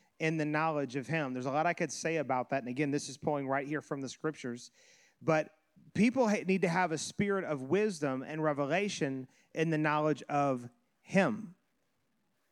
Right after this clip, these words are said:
Everybody is gonna have some kind of wisdom. They're gonna have some kind of revelation. Everybody has revelations. Potheads have revelations.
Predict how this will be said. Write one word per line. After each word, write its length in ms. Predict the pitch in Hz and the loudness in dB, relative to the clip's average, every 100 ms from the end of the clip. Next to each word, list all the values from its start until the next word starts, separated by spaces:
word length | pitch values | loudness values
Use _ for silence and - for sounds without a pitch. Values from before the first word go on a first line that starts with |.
| _ - | _ 4
Everybody 540 | 185 247 202 226 220 | 6 6 6 6 6
is 140 | 196 | 4
gonna 220 | 196 202 180 | 4 2 2
have 460 | 180 175 175 151 - _ _ _ _ - | 4 4 2 -4 -18 _ _ _ _ -6
some 380 | - 208 208 | 8 8 8
kind 320 | 190 214 202 185 | 4 4 6 4
of 140 | 143 | 6
wisdom. 580 | 143 180 156 196 208 285 - _ - | 8 8 6 0 0 -6 -14 _ 8
They're 120 | 175 | 8
gonna 160 | 185 | 8
have 240 | 175 185 151 | 6 4 4
some 320 | - 226 233 | 4 4 4
kind 280 | 208 202 196 | 2 4 4
of 120 | 170 | 4
revelation. 720 | 190 190 220 233 - 120 110 _ _ - | 2 2 0 -2 -4 -6 -8 _ _ 6
Everybody 580 | 302 320 151 123 117 | 6 6 2 0 0
has 240 | 113 143 127 | -2 -2 2
revelations. 800 | 143 139 190 233 240 247 - - _ _ _ _ _ _ _ _ _ _ _ _ _ _ _ _ _ _ _ _ _ _ 156 | 0 2 0 0 -4 -6 -10 -16 _ _ _ _ _ _ _ _ _ _ _ _ _ _ _ _ _ _ _ _ _ _ 6
Potheads 440 | 294 226 160 117 | 6 6 0 0
have 200 | 143 117 | -4 0
revelations. 920 | 127 120 113 110 - - - - | -2 -2 -6 -8 -12 -14 -14 -14